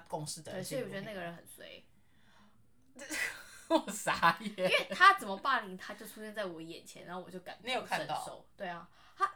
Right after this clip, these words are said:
Speaker 2: 我们就做一个
Speaker 1: 那现在跟你被轮
Speaker 2: 三角形。
Speaker 1: 现在被霸凌的那个人跟你是同一期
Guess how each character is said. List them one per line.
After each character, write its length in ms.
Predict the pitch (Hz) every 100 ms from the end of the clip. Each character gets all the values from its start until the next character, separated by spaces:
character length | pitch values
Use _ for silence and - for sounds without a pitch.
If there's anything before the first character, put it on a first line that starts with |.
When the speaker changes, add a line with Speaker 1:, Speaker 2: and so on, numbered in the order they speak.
| - -
Speaker 2:
我 120 | 269
们 100 | 302
就 100 | 453
做 260 | 453 370 277
一 80 |
个 320 | 262 262 254 -
Speaker 1:
那 120 | 349
现 160 | - 427
在 60 | -
跟 160 | 403
你 120 | 254
被 200 | 202 320
轮 140 | 277 -
Speaker 2:
三 160 | 233
角 180 | 233 180
形。 260 | - - - - - - - - - - - - - - -
Speaker 1:
现 160 | 269 269
在 80 |
被 60 | 262
霸 160 | 240 165
凌 80 |
的 60 | 156
那 120 | 180
个 80 | 151
人 200 | 139 160
跟 120 | 196
你 80 | 170
是 60 | 180
同 240 | 156 147
一 60 | 160
期 340 | - -